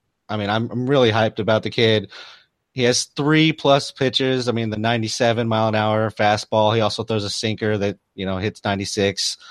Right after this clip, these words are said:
Uh, he's got the slider and curve. He's working on the changeup. I'm not sure that that pitch is really there yet, but if you can get a changeup to add into all that, that's just gonna be disgusting. Um, he still doesn't always know where th-, it's going, so I can see a lot of five-inning outings for him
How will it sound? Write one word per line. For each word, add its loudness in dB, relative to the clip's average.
Uh, 2
he's -4
got 2
the -4
slider 2
and -2
curve. 2
He's -4
working 4
on 2
the 0
changeup. 2
I'm 0
not 2
sure 0
that -4
that 0
pitch -4
is -6
really 0
there 2
yet, 2
but -2
if -4
you 0
can 0
get 2
a 0
changeup 0
to -2
add 2
into -2
all -2
that, 0
that's 0
just -4
gonna -2
be -2
disgusting. -2
Um, -4
he -2
still 4
doesn't 6
always 6
know 0
where 0
th-, -8
it's -6
going, -4
so -4
I 0
can -8
see -4
a 0
lot 2
of -2
five-inning -2
outings -4
for -4
him -4